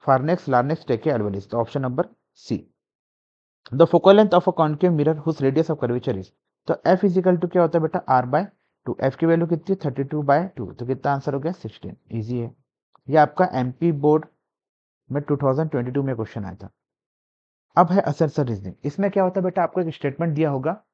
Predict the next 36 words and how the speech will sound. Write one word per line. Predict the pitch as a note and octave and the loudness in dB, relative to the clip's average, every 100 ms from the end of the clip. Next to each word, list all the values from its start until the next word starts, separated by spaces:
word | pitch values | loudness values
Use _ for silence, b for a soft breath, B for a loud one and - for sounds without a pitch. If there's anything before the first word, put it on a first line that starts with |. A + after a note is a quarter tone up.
| _ _ | _ _
on | - C#3+ | -4 -2
the | E3+ | 0
basis | D#3 D#3 G3+ | 0 0 0
of | E3+ | 0
the | F3+ | -2
statement | E3 D#3+ E3 | -4 -6 -6
उसका | D3+ - | -6 -2
रीजन | F3+ E3+ E3+ F3+ | 2 4 4 0
दिया | C3 G#2+ | 0 -4
होगा। | F#2+ F#2 | -4 -8
हमको | C#3 D#3 | -6 0
ये | F#3 | 0
देखना | E3 F3 | 0 -2
है | F#3 | -2
जो | F#3 | -2
स्टेटमेंट | - C#3 D3+ F#3+ | -2 -4 -2 -2
दिया | D3+ D3 | 2 0
हुआ | C#3+ D#3 | 2 2
है | C#3 A2 b b - | 0 -4 b b -8
उसका | C#3+ - F#3 | -4 4 4
रीजन | C#3 D#3 G#3 | 4 2 0
सही | F#3 F3+ | 2 0
है | B2+ C#3 | 0 0
या | D3 G3+ - _ _ - | 0 0 -6 _ _ -6
नहीं, | A2+ - _ _ E3+ | -6 -6 _ _ -10
ठीक | A#3+ | -8
है, | - | -8
उसका | D3+ - | -4 0
रीजन | D3 C3+ F#3 | 2 2 0
सही | F3 D#3+ | 0 0
है | C3+ C3+ | 2 2
या | G3+ b b b - | 0 b b b -12
नहीं, | F#2+ - _ _ _ _ - | -12 -12 _ _ _ _ -6
ठीक | F#3 | -6
है। | G#3+ B2+ | -4 0
देखिए, | D#3+ - F#3+ | -2 2 -2